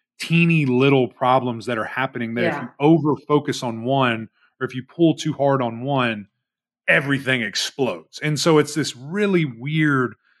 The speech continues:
Speaker 1: like, the attention to detail, the ball security, the, the, all those different things that you just didn't, quite frankly, see, at least at the rate that you're seeing it, um, i-, is a big issue and, and something that I don't know if it's fixable in a season.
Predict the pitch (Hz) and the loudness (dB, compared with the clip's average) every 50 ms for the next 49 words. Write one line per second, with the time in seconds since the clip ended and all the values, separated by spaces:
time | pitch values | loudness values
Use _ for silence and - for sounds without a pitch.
0 | _ _ _ - 131 127 120 113 - 123 123 117 107 - - - 165 170 160 - | _ _ _ -2 0 0 0 0 -2 -4 -6 -6 -6 -6 -6 -2 0 2 2 2
1 | 160 160 143 139 127 135 131 131 135 131 - - 113 110 107 95 110 95 - 139 | 0 0 0 -2 -2 -2 -4 -6 -6 -6 -6 -6 -6 -6 -6 -8 -12 -12 -8 -6
2 | 143 160 165 151 - - 139 131 - - - 139 135 135 135 131 120 117 107 110 | -2 -2 -2 -2 -4 -8 -12 -12 -12 -8 -4 -2 0 2 2 0 0 -2 -6 -10
3 | 107 104 113 113 120 113 - 127 117 113 107 101 _ _ _ _ _ _ _ _ | -12 -10 -10 -10 -10 -10 -10 -10 -10 -10 -12 -14 _ _ _ _ _ _ _ _
4 | _ _ _ _ _ - - - 180 185 180 175 147 123 113 147 131 - 131 120 | _ _ _ _ _ -12 -8 -6 -4 -4 -2 -2 -2 -2 -4 -6 -6 -6 -8 -10
5 | - - 135 131 123 104 107 113 - - 143 135 139 127 - 110 120 147 185 180 | -8 -8 -8 -8 -8 -10 -12 -14 -12 -12 -10 -6 -4 -4 -6 -6 -6 -10 -8 -8
6 | 135 - - 143 139 - - - 139 135 135 - 104 92 - - - - 160 202 | -8 -6 -4 -4 -4 -6 -6 -10 -10 -10 -10 -12 -16 -20 -18 -16 -12 -10 -8 -6
7 | 190 123 120 120 139 147 143 - - 127 - 101 92 92 - - 135 180 180 - | -6 -6 -4 -4 -4 -4 -4 -6 -10 -12 -12 -14 -18 -14 -8 -6 -6 -6 -6 -6
8 | 107 - - - 80 - - - _ _ _ _ _ _ _ _ _ _ _ _ | -10 -14 -14 -14 -12 -14 -14 -14 _ _ _ _ _ _ _ _ _ _ _ _
9 | _ _ 147 139 131 127 120 113 107 104 98 95 101 - _ _ - 156 151 165 | _ _ -2 0 2 2 0 -2 -4 -6 -10 -16 -20 -20 _ _ -4 -4 -2 -2
10 | 160 139 127 113 123 110 101 127 123 110 113 107 98 - - 104 98 98 98 101 | 0 -2 0 0 -2 -2 0 0 0 0 -2 -4 -4 -4 -6 -6 -10 -18 -18 -20
11 | 107 - 131 117 - - 139 123 113 110 113 113 113 113 107 104 _ _ _ _ | -18 -16 -16 -14 -12 -8 -8 -8 -8 -10 -12 -8 -6 -6 -6 -8 _ _ _ _
12 | _ _ _ _ _ _ _ _ _ _ _ - 127 151 151 160 208 254 196 - | _ _ _ _ _ _ _ _ _ _ _ -6 -4 -2 0 0 0 0 -2 -4
13 | 151 - - - - 110 - - - 98 85 80 80 - _ - 143 127 117 - | -8 -10 -10 -10 -16 -16 -14 -14 -16 -18 -18 -20 -20 -20 _ -8 -8 -6 -6 -8
14 | - - 110 98 87 - - | -10 -10 -12 -12 -14 -16 -20